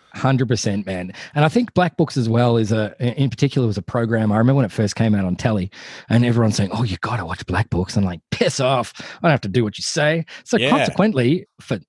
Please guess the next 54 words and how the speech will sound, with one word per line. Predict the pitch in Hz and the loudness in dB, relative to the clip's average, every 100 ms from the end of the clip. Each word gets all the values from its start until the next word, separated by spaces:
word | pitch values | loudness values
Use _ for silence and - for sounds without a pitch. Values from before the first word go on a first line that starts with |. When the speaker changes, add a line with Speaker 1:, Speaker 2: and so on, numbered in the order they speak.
| - | -10
Speaker 1:
no | 98 117 | -2 0
reason | 165 190 180 185 | 2 2 0 0
really | 220 240 214 | 0 2 2
at | |
all, | 226 240 143 - | 2 2 2 0
I | 160 | -2
didn't | 226 147 | 0 -2
watch | 123 123 | -4 -6
Black | - 143 - | -6 -8 -6
Books | 143 - | -8 -4
for | 120 | -4
some | 190 175 | 0 2
Speaker 2:
<laughs> | 165 | 4
Speaker 1:
years. | 202 175 151 - | 4 4 2 2
Speaker 2:
Oh, | 180 170 | 2 2
Speaker 1:
And | 165 | 4
Speaker 2:
you | 185 | 4
Speaker 1:
people | 170 170 | 4 4
are | 160 | 4
all | 170 165 | 4 2
saying | - 175 170 151 131 | 0 2 4 4 2
to | 139 | 2
me, | 123 117 113 160 - - | 2 4 2 0 -2 -2
"Dude, | 156 143 127 113 | 4 4 2 0
this | 147 - | -2 -2
is | - | -2
for | |
you. | 123 120 | 0 0
You're | 107 107 | 0 -2
actually | 117 110 | -4 -4
gonna | 113 | -4
really | 107 120 110 | -2 -2 -2
like | 107 113 | -2 -2
it." | 104 | -4
I'm | |
like, | 98 | -4
"Yeah, | 101 175 151 131 | 0 2 2 0
I | 110 | -2
don't | 101 87 | -4 -6
like | 104 98 | -2 0
it. | |
Speaker 2:
Brr. | - 143 123 101 82 | 0 0 -2 -4 -2
Speaker 1:
Get | - 156 | -2 0
out | 127 117 | -2 -2
of | |
Speaker 2:
Yeah. | 117 | -4
Speaker 1:
my | 92 | -4
house. | 95 90 | -6 -8
Speaker 2:
Yeah, | 117 117 101 | -8 -4 -4
yeah. | 90 107 90 - | -4 -6 -6 -8
Speaker 1:
Come, | 147 123 | -8 -4
please." | - 135 160 160 - | 2 4 4 2 0
<laughs> | - | 0
Speaker 2:
Yeah. | 214 107 | 0 -2